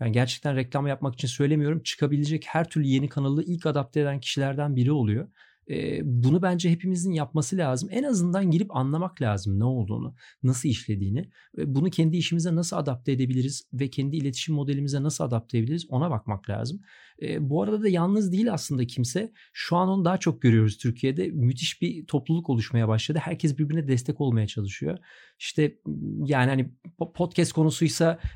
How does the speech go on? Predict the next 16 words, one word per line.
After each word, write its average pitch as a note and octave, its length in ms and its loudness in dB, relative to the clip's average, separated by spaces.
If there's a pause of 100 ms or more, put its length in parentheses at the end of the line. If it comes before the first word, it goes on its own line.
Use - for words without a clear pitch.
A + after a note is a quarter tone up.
e, D#3 200 0
şu - 160 -2
an D3 80 2
mesela, D3 380 0
e, D#3 220 -2
kulaklarını C#3+ 480 -2
çınlatalım, C#3+ 520 2
Urazlar C3+ 580 2
dinliyorlar C3 520 4
galiba A2+ 400 2
bizi. A#2 180 2
Mediapod B2+ 460 2
ekibi B2+ 360 2
müthiş B2+ 380 -2
işler B2+ 300 -2
yapıyor. A2+ 440 -2